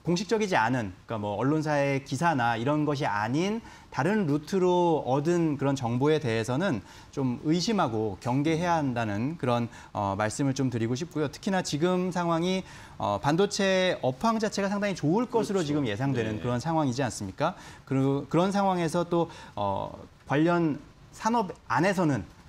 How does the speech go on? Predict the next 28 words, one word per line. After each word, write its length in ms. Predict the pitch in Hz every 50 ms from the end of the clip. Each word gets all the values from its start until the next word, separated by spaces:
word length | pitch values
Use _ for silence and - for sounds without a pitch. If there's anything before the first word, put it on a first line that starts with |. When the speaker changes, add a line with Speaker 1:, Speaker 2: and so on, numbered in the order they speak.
| -
Speaker 1:
경쟁 420 | - - 143 151 160 160 180 170 160
심화가 420 | 165 - 220 202 190 165 151 131
엄청나게 460 | 104 110 113 - 143 139 139 131 123
일어나고 360 | 110 110 127 135 135 123 120 117
Speaker 2:
음. 40 |
Speaker 1:
있는 140 | 113 107 107 101
그런 180 | 117 123 120
상황이고요. 460 | 113 165 170 160 127 104 101 101 107
이런 180 | 123 139 160 165
상황에서, 720 | 160 165 156 156 151 147 143 131 127 170 175 180 185 185 - - - - - - -
어, 340 | - 110 104 101 98 98 98 -
좀 180 | - 120 113
이런 360 | 117 127 127 120 123 143 175 - - -
악의적인 640 | - 110 110 131 131 135 127 131 127 127 123 117 - - - - -
루머, 480 | 120 123 139 143 143 131 113 113 143 175 - - - - - -
어, 420 | - 104 95 92 87 85 - - - - - -
정보가 640 | - 123 123 127 131 127 117 107 101 107 127 165 185 - - - -
돌아다녀서 1200 | - 117 120 120 120 120 120 117 113 - - - - - - 120 117 117 110 127 143 135 135 135 - - - -
좀 160 | - 117 107
주가에 300 | - 127 - 151 143 127
영향을 340 | 113 113 139 147 147 143 120
미친 320 | 110 104 - - 151 135
것이 180 | 120 107 117 127
좀 140 | 135 135
안타깝다라는 800 | 110 101 101 139 135 92 127 90 85 87 113 107 104 107 104 113
Speaker 2:
음. 20 |
Speaker 1:
생각이 240 | 117 127 113 113 110
듭니다. 340 | - 101 90 85 82 90